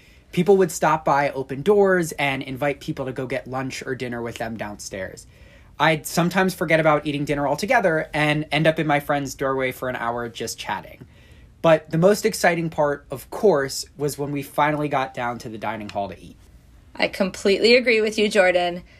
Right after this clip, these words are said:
Speaker 2: I lived in a small residence hall called Oxford, and one of my favorite memories was seeing the same faces every morning at breakfast in the dining hall. We would eat together, hop on the bus, head to our first classes for the day,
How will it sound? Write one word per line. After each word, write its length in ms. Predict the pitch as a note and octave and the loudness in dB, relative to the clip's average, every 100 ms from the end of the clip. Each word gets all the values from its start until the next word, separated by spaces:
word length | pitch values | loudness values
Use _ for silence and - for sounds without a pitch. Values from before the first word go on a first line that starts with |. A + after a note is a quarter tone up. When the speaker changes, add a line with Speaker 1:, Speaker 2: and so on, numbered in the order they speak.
| - - - | -20 -10 2
Speaker 2:
I 120 | G3+ | 4
lived 200 | A3 A3 | 4 2
in 80 | B3 | 2
a 80 | C4+ | 2
small 360 | C#4+ A#3 A3 G#3 | 2 2 6 6
residence 420 | G3 F#3+ F#3 F#3 | 4 2 -2 -2
hall 240 | - G3 | -2 -2
called 300 | F#3 F3 E3+ | 0 -2 -2
Oxford, 600 | - D#3+ - - A3+ A#3 C4+ - | -2 -4 -4 -2 2 2 0 0
and 180 | G3 | 0
one 120 | G3 F#3 | 2 0
of 100 | F#3 | 0
my 160 | F3+ | -2
favorite 460 | F#3+ G#3 A3 B3+ G3 | 0 2 4 2 0
memories 500 | F#3 F3+ F3 F3 - | -2 0 0 0 0
was 160 | F#3+ | 0
seeing 220 | - F#3 F3+ | 0 -4 -2
the 80 | |
same 320 | F#3 F3+ G3 G3 | 0 2 0 0
faces 420 | F#3 F3 F3+ F3 | 0 0 -2 0
every 300 | - F#3 G3+ | 0 0 0
morning 340 | G#3 F3+ F3+ | 0 0 0
at 140 | F3+ - | -4 -2
breakfast 500 | F3 - F3 F3 F3 | -4 -2 -4 -2 -4
in 140 | E3+ | -4
the 60 | E3 | -2
dining 300 | C3+ D3 F#3 | -2 -4 -6
hall. 340 | F3 - - - - - - - - | -6 -6 -8 -20 -20 -20 -20 -10 2
We 100 | G#3 | 4
would 160 | G3 | 4
eat 160 | C4 C4 | 2 2
together, 680 | C#4 B3+ B3 A#3+ B3 A#3 - | 4 4 4 4 2 0 -12
hop 260 | - A#3 A#3+ | 2 2 4
on 140 | B3 | 0
the 80 | B3 | 0
bus, 540 | A3+ G#3 G#3 G#3 - - | 4 6 6 2 -6 -12
head 280 | - A#3 B3 | -2 0 0
to 100 | - | 2
our 160 | B3 A#3+ | 0 0
first 240 | A3+ A3 | -2 -2
classes 420 | - F#3+ F#3+ G3 | 2 4 4 -2
for 160 | - F#3+ | 2 4
the 80 | F#3 | 6
day, 400 | F3+ E3+ D#3+ | 4 2 0